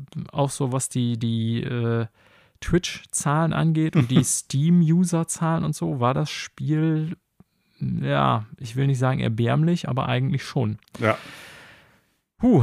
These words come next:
Speaker 1: also wie gesagt, ich wollte es zumindest mal ansprechen. Es ist irgendwie eine komische Art von Besprechung, weil, wie gesagt, wir werden das Spiel nicht spielen, glaub ich, beide. Wir haben <laughs> zurzeit sehr viel Besseres zu tun.
Speaker 2: Buchstäblich, ja.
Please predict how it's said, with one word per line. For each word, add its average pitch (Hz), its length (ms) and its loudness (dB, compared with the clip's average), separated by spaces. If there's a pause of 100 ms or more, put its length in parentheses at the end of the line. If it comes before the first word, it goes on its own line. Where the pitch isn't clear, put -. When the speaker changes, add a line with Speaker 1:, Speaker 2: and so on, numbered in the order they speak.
(120)
Speaker 1:
also 165 500 4
wie 156 140 2
gesagt, 180 440 4
ich 123 380 -6
wollte 170 280 4
es - 100 0
zumindest 190 300 4
mal - 80 4
ansprechen. 196 760 2
Es 143 160 -2
ist 147 160 -2
irgendwie 160 180 4
eine 147 100 4
komische 175 420 2
Art 175 260 0
von 180 640 2
Besprechung, 160 720 -2
weil, 127 240 2
wie 135 100 -2
gesagt, 139 340 0
wir 113 120 -2
werden 127 340 2
das 123 140 -2
Spiel 131 180 -2
nicht 123 140 0
spielen, 151 320 0
glaub 160 160 2
ich, 151 80 -4
beide. 147 320 0
Wir 120 420 0
haben 123 340 0
<laughs> - 40 -12
zurzeit - 460 -4
sehr 127 100 0
viel 123 160 -4
Besseres 120 520 -4
zu 120 100 -4
tun. 131 340 -2 (200)
Speaker 2:
Buchstäblich, 104 600 0
ja. 98 140 -2